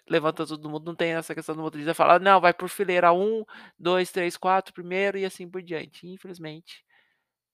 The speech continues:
é, um, só uma pontuação, né. É, deixa eu falar essa, na questão do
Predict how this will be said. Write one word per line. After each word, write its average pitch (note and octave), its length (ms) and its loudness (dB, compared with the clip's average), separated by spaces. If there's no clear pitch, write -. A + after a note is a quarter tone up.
é, D3+ 480 -14
um, A#3+ 240 -20
só - 240 -8
uma F#3 180 -8
pontuação, E3+ 680 -12
né. D#3 180 -14
É, E3 760 -4
deixa - 160 -14
eu - 40 -16
falar D3+ 500 -8
essa, D#3+ 320 -16
na D3+ 140 -8
questão C#3+ 460 -10
do G3 180 -2